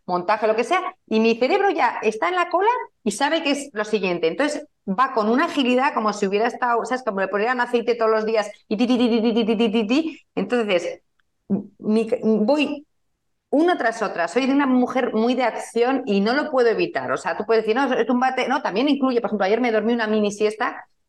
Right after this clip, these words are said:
como de diez minutos porque me estaba durmiendo en el coche y eso ya me parecía preocupante y como tenía la tarde que hacer varios recados con mis hijos con el coche, pues, me, o sea, que puede incluir, o sea, mi día a día puede incluir diez minutos de siesta, que no es lo habitual, ¿vale?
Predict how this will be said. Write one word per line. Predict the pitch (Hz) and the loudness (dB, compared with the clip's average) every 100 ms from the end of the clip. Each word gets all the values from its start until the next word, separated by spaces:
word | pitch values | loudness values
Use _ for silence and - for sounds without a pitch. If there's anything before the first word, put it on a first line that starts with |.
| _ _ _ | _ _ _
como | - 170 | -6 0
de | 160 151 151 | 2 4 4
diez | 165 208 | 2 2
minutos | 233 226 240 262 | 2 2 0 -2
porque | 190 180 170 | 0 2 2
me | 180 170 | 0 -4
estaba | 180 202 | 0 0
durmiendo | 233 214 | 0 0
en | 233 | 0
el | 160 | 0
coche | 180 180 | -4 0
y | 208 | -2
eso | - | 0
ya | 180 | -2
me | 175 | -2
parecía | 160 156 180 | -2 -4 -6
preocupante | 185 170 156 156 170 214 | -4 -4 -2 -4 -2 -2
y | 175 | -2
como | 143 139 | -2 -4
tenía | 143 170 | -2 -2
la | 170 | -2
tarde | 170 170 151 | -2 -2 -4
que | |
hacer | 139 165 156 | -2 -4 -4
varios | - 131 160 | -4 -2 -2
recados | 160 151 | -2 -4
con | - | -2
mis | 156 147 | -4 -2
hijos | 127 147 | -4 -4
con | - 143 | -4 -2
el | 147 | 0
coche, | 196 196 | 0 -2
pues, | 277 165 156 | -2 -4 -2
me, | 175 170 | -4 -4
o | |
sea, | 202 | -6
que | 196 226 | -4 -2
puede | 359 | 0
incluir, | 311 302 262 269 233 | 0 2 2 2 0
o | |
sea, | 214 214 | 0 0
mi | 208 | 0
día | 247 | 0
a | |
día | 262 302 | 0 -2
puede | 262 233 269 269 | 2 0 0 0
incluir | 220 214 202 214 190 208 | 0 2 2 2 0 0
diez | 208 | 0
minutos | 208 202 196 185 | 2 0 0 0
de | 180 | 0
siesta, | 226 220 160 | 0 0 -4
que | 143 | -2
no | 147 | -4
es | |
lo | 175 | -2
habitual, | 165 160 185 202 | -2 -2 -2 -2
¿vale? | 135 175 302 | 0 -2 -2